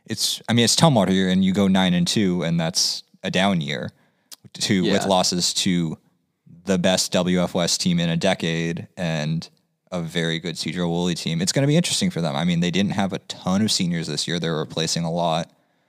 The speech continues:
Speaker 1: but those seniors that they did have were really important. You looked at some key pieces on the line that never really got to play a full season together, and they struggled. They're gonna have to replace their quarterback. They've got a lot of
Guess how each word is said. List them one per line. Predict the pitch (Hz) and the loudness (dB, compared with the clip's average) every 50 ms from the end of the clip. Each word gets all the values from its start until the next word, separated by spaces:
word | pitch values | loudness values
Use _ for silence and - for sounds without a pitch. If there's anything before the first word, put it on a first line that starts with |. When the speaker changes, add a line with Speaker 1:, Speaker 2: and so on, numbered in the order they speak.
| _ _ _ - | _ _ _ -4
Speaker 1:
but | - 95 - - | -4 -4 -2 0
those | 92 90 - | 0 0 0
seniors | - 98 92 92 92 87 87 | 0 2 2 2 2 0 0
that | 87 80 | -2 -2
they | - 85 85 | -2 -2 -2
did | 80 92 101 90 | 0 0 -2 -2
have | 80 71 71 80 82 92 | -2 -2 -2 -2 -2 -4
were | 87 82 80 | -6 -6 -6
really | 76 71 78 78 73 76 | -8 -8 -8 -8 -8 -8
important. | - - - - 98 90 - - 80 | -10 -10 -4 -2 -2 -2 -2 -4 -6
You | 87 87 | -6 -8
looked | 80 - - - | -8 -10 -10 -10
at | - | -8
some | - - 85 | -6 -6 -6
key | - - 87 85 | -6 -6 -6 -6
pieces | - 85 82 - 101 101 | -6 -4 -6 -4 -4 -4
on | 95 90 90 | -2 -2 -2
the | 87 | -2
line | 87 85 85 87 85 85 | -2 -2 -2 -2 -2 -2
that | 85 - | -2 -4
never | 80 87 82 85 85 | -4 -4 -4 -4 -4
really | 85 85 80 - 87 87 82 - _ _ _ _ _ _ _ _ _ _ _ _ _ - - 95 | -6 -4 -4 -4 -4 -4 -6 -8 _ _ _ _ _ _ _ _ _ _ _ _ _ -20 -10 -2
got | - 90 85 - | 0 0 0 0
to | - - | -4 -8
play | - - - 92 90 95 | -6 -4 -2 -2 0 0
a | 90 87 | 0 -2
full | - - 92 87 | -4 -4 -4 -4
season | - - 90 90 87 87 87 82 | -4 -2 -2 -4 -2 -2 -2 -2
together, | 82 82 85 78 78 85 85 | -2 -2 -2 -2 -2 -2 -4
and | 82 78 82 82 | -4 -4 -4 -4
they | 82 | -4
struggled. | 76 - - - 80 80 80 80 80 85 87 90 92 - | -4 -4 -4 -4 -4 -4 -4 -4 -4 -4 -6 -8 -8 -8
They're | 87 82 | -6 -6
gonna | 82 82 80 | -4 -4 -4
have | 85 85 | -4 -4
to | - | -4
replace | 98 90 - 87 87 - | -6 -6 -4 -4 -4 -4
their | - 95 | -4 -6
quarterback. | 87 - 92 85 82 80 85 85 87 - | -4 -4 -4 -4 -4 -4 -4 -4 -4 -4
They've | - 90 | -6 -6
got | - 95 82 | -4 -2 -2
a | 80 | -2
lot | 80 82 82 82 85 82 | -4 -6 -4 -4 -4 -4
of | 82 76 - - | -4 -6 -8 -10